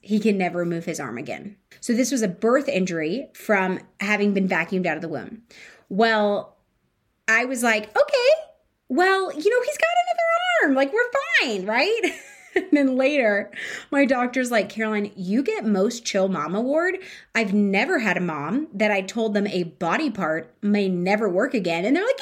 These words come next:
'It's fine. We're gonna be great.'" <laughs> And so I will say, I just had, I just, having the experience of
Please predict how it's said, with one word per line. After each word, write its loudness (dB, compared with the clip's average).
'It's -12
fine. 0
We're -2
gonna 2
be 4
great.'" -14
<laughs> 0
And 4
so 2
I 4
will 4
say, 0
I -2
just -4
had, 0
I 4
just, -2
having 2
the 0
experience 0
of -2